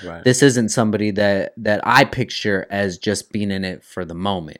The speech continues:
Speaker 1: Right,
Speaker 2: You know,
Speaker 1: right,
Speaker 2: like,
Speaker 1: right.
Speaker 2: like you said, where the guys that are just, "Hey, we see the wave. This guy's
Speaker 1: Yeah.
Speaker 2: selling all kinds of pins. I can go to where Alibaba and get some pins done."
Speaker 1: Exactly,
Speaker 2: But it's
Speaker 1: exactly.
Speaker 2: not the same thing.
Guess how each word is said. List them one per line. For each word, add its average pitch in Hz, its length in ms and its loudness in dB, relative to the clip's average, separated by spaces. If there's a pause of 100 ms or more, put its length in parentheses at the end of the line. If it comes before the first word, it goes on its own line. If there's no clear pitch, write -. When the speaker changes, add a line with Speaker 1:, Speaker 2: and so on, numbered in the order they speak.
Speaker 1:
Right, 98 420 -2
Speaker 2:
You - 80 -12
know, 90 80 -6
Speaker 1:
right, 87 80 -2
Speaker 2:
like, 90 200 2
Speaker 1:
right. 98 100 -8
Speaker 2:
like 92 300 -4
you 98 100 -6
said, 90 260 -4
where 82 160 -6
the 85 80 -10
guys 87 280 -4
that 87 80 -6
are 85 100 -6
just, 85 200 -12
"Hey, 104 200 -4
we 85 240 -10
see 101 200 -6
the 85 120 -6
wave. 95 500 -4 (360)
This 95 180 -6
guy's 98 220 0
Speaker 1:
Yeah. 90 80 -4
Speaker 2:
selling 92 320 -2
all 85 120 -4
kinds 90 260 -8
of 82 140 -12
pins. 101 480 -6 (300)
I 101 140 0
can 107 200 -6
go 101 160 -2
to 95 80 -2
where 98 400 0
Alibaba 101 800 2
and 101 200 -4
get 98 160 -6
some 95 200 -8
pins 101 380 -8
done." 95 340 -4
Speaker 1:
Exactly, 92 800 -4
Speaker 2:
But 90 400 2
it's - 160 2
Speaker 1:
exactly. 160 60 2
Speaker 2:
not 117 240 4
the 98 80 -6
same 101 340 -2
thing. 95 340 -4